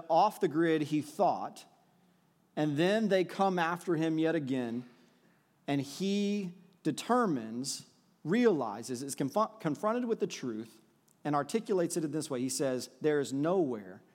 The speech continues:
that I could go where I will not be found. So I'm gonna go to them." And that's when he takes the fight to them. For us,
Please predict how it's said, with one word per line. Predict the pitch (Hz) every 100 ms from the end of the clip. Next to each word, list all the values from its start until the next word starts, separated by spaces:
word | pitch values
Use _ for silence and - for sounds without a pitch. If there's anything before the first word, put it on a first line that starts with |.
| _ -
that | 127
I | 135
could | 147 147
go | 120 107 104 - _ _ _ _ _ _ -
where | 131
I | 131 127
will | 123 131
not | 127 117
be | 123
found. | 120 110 90 - _ _ _ _ _ _ _ _ _ _ _ _ _ _ _
So | - 156 143
I'm | 147 151
gonna | 139 135
go | 123 127
to | 120 120
them." | 117 107 113 _ _ _ _ _
And | 147
that's | 160 160
when | 160
he | 151
takes | 156 143 -
the | 135
fight | - 131 101 107 - _ _ _ _ _ _ _ _ _ -
to | 147
them. | 127 123 101 113 _ _ _ _ _ _ _ _ _ _ _ _ _ _ _ _ _ _ _ _ _ _
For | - 175 190
us, | 214 135 147 -